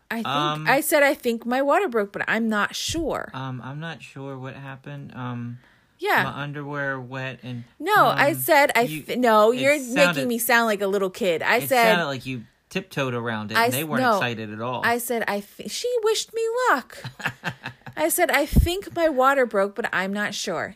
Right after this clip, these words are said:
Speaker 1: 'Cause you see, with Lana, we induced because of our schedule,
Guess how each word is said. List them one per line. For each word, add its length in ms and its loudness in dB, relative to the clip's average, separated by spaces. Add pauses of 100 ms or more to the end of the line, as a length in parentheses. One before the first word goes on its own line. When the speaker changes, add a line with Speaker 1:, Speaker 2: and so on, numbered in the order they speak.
Speaker 1:
'Cause 240 -6
you 80 -6
see, 240 -4
with 260 -4
Lana, 720 0 (720)
we 200 -4
induced 800 -4
because 400 -4
of 140 -2
our 100 0
schedule, 640 -4